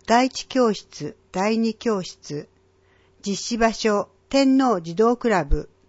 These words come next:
三好町天王五十一の四十八。電話、零九零五零零九三二五六。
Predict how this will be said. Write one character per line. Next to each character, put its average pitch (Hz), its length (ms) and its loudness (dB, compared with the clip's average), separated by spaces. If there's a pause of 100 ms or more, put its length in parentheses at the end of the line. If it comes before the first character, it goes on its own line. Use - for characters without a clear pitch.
(640)
三 202 140 0
好 254 100 4
町 240 480 2 (200)
天 240 340 0
王 208 320 0 (160)
五 190 160 -4
十 262 260 0
一 254 220 0
の 220 200 2
四 220 300 0
十 156 200 -6
八。 151 460 -10 (760)
電 220 320 2
話、 202 240 0 (280)
零 240 220 2
九 233 360 0
零 175 320 0 (520)
五 254 260 4
零 240 400 2
零 214 280 -2 (100)
九 185 320 -2 (260)
三 240 420 0
二 233 320 0 (120)
五 196 240 0
六。 185 420 -6